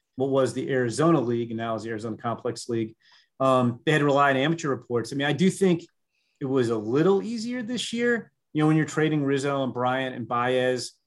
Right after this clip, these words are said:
to some extent, you've seen guys, but even, I'll take that back a little bit. You know, the Javi Baez trade was interesting 'cause they traded him and Trevor Williams for Pete Crow Armstrong, who was a first round pick in last year's draft. So he didn't play pro ball last year.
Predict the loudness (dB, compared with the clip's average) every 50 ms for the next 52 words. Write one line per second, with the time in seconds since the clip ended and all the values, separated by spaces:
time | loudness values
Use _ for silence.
0 | _ _ _ -10 -6 -4 -2 -2 -2 -2 -4 -4 -2 -2 -2 -2 -4 -6 -6 -4
1 | -2 -2 0 0 0 0 2 0 0 0 0 0 0 -2 -4 -6 _ _ _ _
2 | _ _ _ _ _ -20 -20 -18 -12 -4 -2 -2 -2 -2 -2 -2 0 0 0 0
3 | 2 0 0 0 -2 0 -2 0 2 2 0 0 -2 -2 0 0 2 2 2 2
4 | 2 2 2 2 0 -2 -6 -8 -8 -6 -6 -6 -6 -6 -6 -6 -6 -6 -8 -12
5 | -10 -4 -2 0 0 0 -2 -4 -8 _ _ _ _ _ _ 0 2 2 2 2
6 | 2 2 2 4 4 4 4 4 2 0 0 0 0 0 0 2 2 0 -2 -4
7 | -10 -12 -6 -6 -6 -4 -2 0 2 2 2 2 2 0 -2 -2 -2 0 0 2
8 | 2 0 -2 -4 -8 -14 _ _ _ _ _ _ -2 0 0 0 0 0 -2 -2
9 | -2 -2 -2 -2 -2 -2 -2 -2 -4 -6 -4 -2 -2 0 0 0 0 -2 -4 -6
10 | -6 -6 -6 -4 -2 0 0 -2 -2 -4 -4 0 2 4 4 2 2 -2 -2 -2
11 | -2 -2 -4 -2 -2 -2 0 0 0 2 2 2 0 -2 -4 -10 _ _ _ _
12 | _ _ 0 2 2 2 2 0 -4 -8 -8 -6 -4 -6 -6 -8 -12